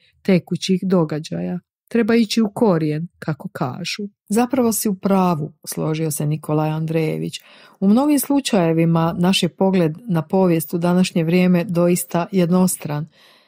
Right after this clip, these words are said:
da ne spominjem daleku i gotovo zaboravljenu prošlost. I s obzirom da se ljudi nažalost ne mijenjaju, ili bolje rečeno ne želite se mijenjati”, izgovorio je sensei s prizvukom tuge u glasu.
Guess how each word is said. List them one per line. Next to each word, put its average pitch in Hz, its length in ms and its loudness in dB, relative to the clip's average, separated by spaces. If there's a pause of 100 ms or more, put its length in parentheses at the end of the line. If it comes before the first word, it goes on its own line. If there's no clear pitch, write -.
(160)
da 165 120 2
ne 160 120 4
spominjem 160 580 2
daleku 170 520 0
i 156 80 0
gotovo 156 580 -2
zaboravljenu 156 760 0
prošlost. - 760 -4 (240)
I - 60 -8
s - 120 0
obzirom 170 480 2
da 170 80 2
se 170 160 0
ljudi 175 280 4
nažalost 175 580 2
ne 160 80 0
mijenjaju, 165 640 2 (320)
ili 175 200 4
bolje 175 340 4
rečeno 170 580 2
ne 165 160 4
želite 190 560 2
se 160 180 -6
mijenjati”, 165 840 0
izgovorio 165 580 -2
je 156 80 -2
sensei 160 560 -2
s - 140 -12
prizvukom 156 600 -2
tuge 196 480 -2
u 147 80 -4
glasu. 156 580 -2